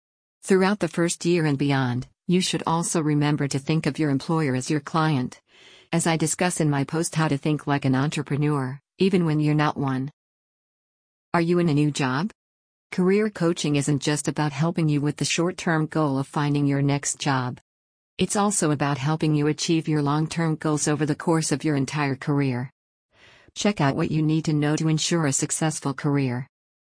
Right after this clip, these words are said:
Have you recently started a new job or are you about to start one? My career growth service program will help you know what else you need to do in the first ninety days,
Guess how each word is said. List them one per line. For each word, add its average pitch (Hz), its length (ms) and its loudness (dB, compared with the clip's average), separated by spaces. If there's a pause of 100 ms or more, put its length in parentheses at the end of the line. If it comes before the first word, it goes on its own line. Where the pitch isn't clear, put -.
(880)
Have 185 140 -2
you 175 140 4
recently 180 420 2
started 147 440 -2
a 143 80 2
new 151 180 0
job 147 300 0
or 147 100 2
are 151 140 2
you 156 180 2
about 151 280 -2
to 147 80 -4
start 147 300 -2
one? 156 300 0 (580)
My 185 140 4
career 170 420 0
growth 175 380 0
service 156 380 -2
program 156 500 0
will 135 140 0
help 156 260 -2
you 160 100 2
know 151 200 2
what 151 120 0
else 156 240 0
you 147 120 2
need 151 240 2
to 147 80 -2
do 143 180 0
in 143 100 2
the 143 140 -2
first 170 300 0
ninety 151 300 2
days, 127 500 -4